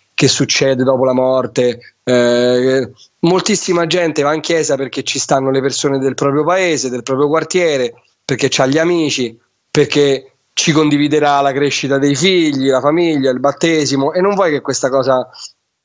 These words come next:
né venga troppo messa in discussione perché è una rottura di palle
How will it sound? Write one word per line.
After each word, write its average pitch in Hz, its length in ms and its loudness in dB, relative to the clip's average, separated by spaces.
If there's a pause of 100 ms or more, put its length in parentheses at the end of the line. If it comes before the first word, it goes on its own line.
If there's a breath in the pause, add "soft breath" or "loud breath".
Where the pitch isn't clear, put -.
(420)
né 190 460 0 (140)
venga 151 360 2
troppo 156 240 0
messa 143 240 0
in 139 80 0
discussione 139 420 -2
perché 127 220 0
è - 20 2
una 127 120 0
rottura 127 260 0
di 135 60 2
palle 120 500 -2